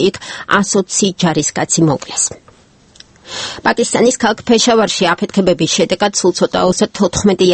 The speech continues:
ადამიანი დაიღუპა და ასი დაიჭრა. ორი აფეთქება, რომელთაგან ერთ-ერთი სავარაუდოდ თვითმკვლელმა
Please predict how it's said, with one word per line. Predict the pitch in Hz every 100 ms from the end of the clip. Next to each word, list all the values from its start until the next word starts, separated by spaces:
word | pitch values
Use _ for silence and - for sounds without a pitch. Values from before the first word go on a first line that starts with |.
| 160
ადამიანი | 160 165 160 165
დაიღუპა | 165 160 147 - 147 147 -
და | 175 160
ასი | - 165
დაიჭრა. | 175 139 - - - - - -
ორი | 180 165
აფეთქება, | 165 208 - 131 151
რომელთაგან | 151 156 160 160 156
ერთ-ერთი | 165 - - 151 -
სავარაუდოდ | 170 170 165 160 160 - - - -
თვითმკვლელმა | 226 - 190 170 175 156